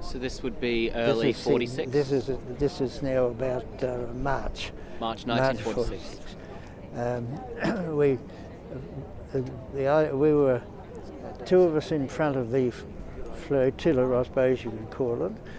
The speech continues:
Speaker 2: where the fighters w-, were being led by us, and we were out in front as, as weather aircraft, so half an hour out in front of the other people.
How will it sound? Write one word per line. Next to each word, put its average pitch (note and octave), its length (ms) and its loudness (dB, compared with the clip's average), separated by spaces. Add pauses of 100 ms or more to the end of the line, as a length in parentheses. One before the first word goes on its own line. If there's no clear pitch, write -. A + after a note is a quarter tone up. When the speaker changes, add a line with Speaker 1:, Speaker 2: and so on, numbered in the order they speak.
(440)
Speaker 2:
where C3 240 4
the A#2 260 2 (1120)
fighters C3 720 0 (420)
w-, C3+ 220 -4
were C3+ 180 4
being C3 400 4
led B2+ 320 4
by A#2+ 280 0
us, - 420 -4 (440)
and A2+ 200 -8
we D3+ 180 8
were C#3 380 6
out C3+ 240 2
in A#2+ 180 -6
front - 260 -8 (360)
as, C3 300 -2
as C3 260 0
weather D#3+ 360 8
aircraft, - 600 -8 (880)
so B2 280 -2 (420)
half C#3 280 2
an B2+ 80 2
hour A#2+ 260 4
out A#2 140 -2
in B2+ 100 -4
front B2 280 -2
of A2+ 140 -4
the A#2+ 120 4
other A#2 200 0
people. - 420 -4